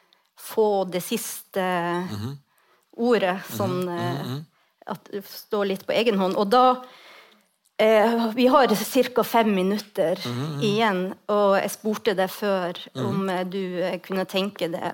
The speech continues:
Speaker 1: å, eh, å lese litt. Nå har
Speaker 2: Mhm.
Speaker 1: jeg, eh, hva skal vi, eh,
Speaker 2: Mhm.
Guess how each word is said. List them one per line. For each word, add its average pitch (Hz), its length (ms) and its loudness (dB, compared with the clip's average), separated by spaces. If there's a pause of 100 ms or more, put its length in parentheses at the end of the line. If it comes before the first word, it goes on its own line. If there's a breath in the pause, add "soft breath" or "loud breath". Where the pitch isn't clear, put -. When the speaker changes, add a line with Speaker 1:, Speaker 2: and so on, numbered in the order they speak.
Speaker 1:
å, - 580 -4
eh, - 240 -6 (680 soft breath)
å - 40 -4
lese 196 400 -2
litt. 190 320 -2
Nå 233 240 2
har 254 220 4
Speaker 2:
Mhm. 233 40 2
Speaker 1:
jeg, 196 540 2
eh, - 480 -10
hva 233 300 4
skal 208 380 0
vi, 180 280 0
eh, 185 540 -2 (320 soft breath)
Speaker 2:
Mhm. 123 280 -2